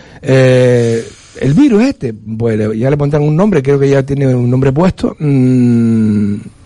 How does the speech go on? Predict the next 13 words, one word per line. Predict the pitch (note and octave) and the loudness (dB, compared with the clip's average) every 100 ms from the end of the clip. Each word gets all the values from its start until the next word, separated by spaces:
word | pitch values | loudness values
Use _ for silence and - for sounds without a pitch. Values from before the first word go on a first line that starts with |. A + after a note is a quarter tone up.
| - | -4
es | B2+ A#2 | -2 0
un, | C#3 C3 B2 A#2+ A#2 A2+ A2 A2 - | 2 2 2 0 -2 -4 -6 -6 -4
aquí | A#2+ D3 | 0 2
lo | C#3+ | 2
más, | D3 D3 - - | 2 0 -2 -4
eh, | A2+ | -4
sorprendente | A2 - C3 C3 D3+ C#3 C#3 | -2 -4 0 0 0 0 0
para | C3 | 0
todo | C3 C3+ | 0 2
el | C3+ | 2
mundo | D#3 F#3+ C3+ | 0 0 0
es | C3+ | 0
que | - C3+ C3 | 0 0 0